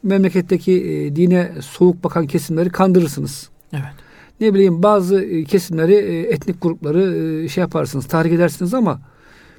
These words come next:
Speaker 1: memleketin en sağlam damarından gelen İslam terbiyesi almış ailelerin çocuklarını
Speaker 2: Evet.
Speaker 1: bunlar, e, kaç nesli kaybettik?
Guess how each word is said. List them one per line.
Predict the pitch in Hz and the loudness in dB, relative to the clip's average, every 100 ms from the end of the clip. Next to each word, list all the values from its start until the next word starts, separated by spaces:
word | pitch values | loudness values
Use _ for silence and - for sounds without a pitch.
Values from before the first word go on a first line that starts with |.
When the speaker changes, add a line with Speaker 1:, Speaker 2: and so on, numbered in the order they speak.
| - | -6
Speaker 1:
memleketin | 226 254 233 190 175 | -4 -2 -2 -4 -2
en | 247 247 | 2 2
sağlam | 226 190 185 190 240 214 - _ _ _ | 2 2 4 4 2 2 -2 _ _ _
damarından | 165 165 165 165 180 | -2 2 2 2 2
gelen | 165 147 190 233 - _ - _ | 2 2 0 -4 -8 _ -20 _
İslam | - - 202 196 | -16 0 2 2
terbiyesi | 180 165 160 147 156 | 0 0 0 0 -2
almış | 160 170 - - | -2 -2 -4 0
ailelerin | 160 156 156 165 185 | 2 4 4 2 0
çocuklarını | 151 135 - 143 170 254 - _ | -4 -8 -6 -4 -4 -6 -12 _
Speaker 2:
Evet. | 156 139 - - _ _ - | -10 -10 -12 -20 _ _ -2
Speaker 1:
bunlar, | 226 185 220 226 | 2 2 0 -4
e, | 180 160 143 | -4 -4 -2
kaç | - 226 - | -2 0 0
nesli | 175 220 | -2 -2
kaybettik? | 180 143 135 - - - - | -2 -4 -6 -12 -18 -20 -20